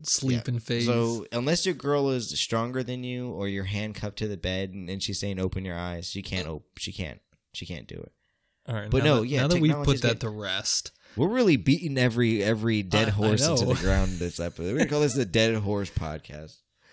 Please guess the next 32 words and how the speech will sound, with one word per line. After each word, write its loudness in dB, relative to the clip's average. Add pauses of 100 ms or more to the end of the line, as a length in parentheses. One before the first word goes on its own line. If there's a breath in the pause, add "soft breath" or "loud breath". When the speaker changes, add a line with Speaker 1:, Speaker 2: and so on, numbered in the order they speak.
(560 soft breath)
Speaker 1:
All -4
right, -8
so, 0
but 0
yeah, 2
it's, 0 (100)
it's 2
convenient 2
now. -12
And -4
one 2
thing -2 (180)
that 0
I -2
don't 0
know 2
if -4
you 2
had 0
to 0
Speaker 2:
Do 6
you 8
Speaker 1:
struggle 2
Speaker 2:
think 2
our 6
Speaker 1:
with 4
Speaker 2:
Match 2
Me 2
Speaker 1:
this. -2
Speaker 2:
podcast -2
one-year-old -2
baby -6